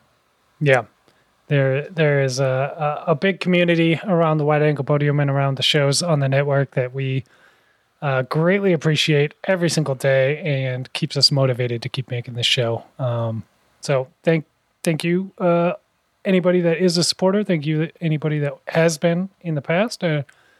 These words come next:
uh, or at least tells, uh, friends about the pod and gets, uh, gets more people in on the conversation. 'Cause I think, uh,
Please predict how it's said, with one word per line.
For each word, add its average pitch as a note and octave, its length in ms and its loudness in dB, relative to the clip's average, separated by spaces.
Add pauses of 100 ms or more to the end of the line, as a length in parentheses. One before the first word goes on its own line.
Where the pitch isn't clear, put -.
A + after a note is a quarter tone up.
(360)
uh, C3+ 480 0
or D3+ 200 0
at D3 180 -2
least D3 300 0
tells, D#3 360 2
uh, D#3+ 220 2
friends F3 500 0 (120)
about F3+ 240 0
the D#3+ 80 -8
pod G3 320 2
and C3+ 240 -4
gets, - 260 -4
uh, D#3+ 320 2
gets - 200 0
more G#3 160 4
people F3+ 420 2 (880)
in G#3+ 160 4
on G3+ 100 4
the F#3 80 2
conversation. C#3+ 760 0
'Cause C3+ 200 -4
I C3+ 100 0
think, C3 260 -4
uh, B2+ 320 0